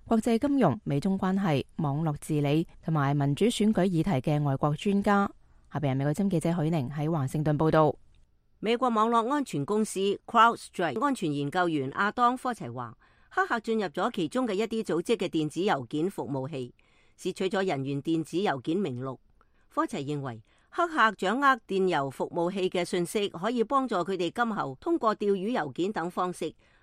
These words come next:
Speaker 2: 冒充可信嘅發件人，對目標進行進一步嘅襲擊。呢一篇分析認為，對呢六個西方非政府部門嘅襲擊顯示，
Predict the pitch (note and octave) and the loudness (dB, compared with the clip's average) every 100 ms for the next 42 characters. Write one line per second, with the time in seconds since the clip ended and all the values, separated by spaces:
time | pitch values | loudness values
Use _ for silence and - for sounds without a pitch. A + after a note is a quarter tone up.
0 | - A3 A3+ D#4 D#4 G#3+ A#3 G3+ F3+ E3+ | -2 0 2 2 2 2 2 0 -2 0
1 | E3 - D#3+ F#3 A#2+ A2+ _ _ _ G#3 | -2 0 -4 -4 -6 -12 _ _ _ 0
2 | A3 G3 F3 B3 A#3 G3 F3+ C#3+ F#3+ F#3+ | 2 2 0 -2 0 -2 -2 -4 -2 0
3 | G#3+ F3+ C#3 D3 - A#2 - C3 _ _ | -2 -2 -6 -6 -10 -12 -10 -12 _ _
4 | _ _ _ E3+ F#3+ F#3+ F#3+ F#3+ F#3 F3+ | _ _ _ -2 -2 0 -2 -2 -4 -4
5 | D3+ C3 B2 A2 _ _ _ _ A3+ A3+ | -6 -8 -10 -14 _ _ _ _ 2 4
6 | A#3 D4 C#4+ C#4+ A3+ D#3+ G3 G3 G3+ B3+ | 6 4 2 2 0 0 0 0 2 0
7 | B3 B3+ A#3+ C4+ A#3+ G3 F3+ F3+ F#3 E3+ | 0 0 0 -2 -2 -2 -2 -4 -2 -2
8 | D#3+ C#3+ C#3+ F3 F3 D#3+ D3+ G#3 E3+ D3+ | -2 -4 -4 -4 -2 -4 -2 -4 -4 -6
9 | - C3 | -6 -14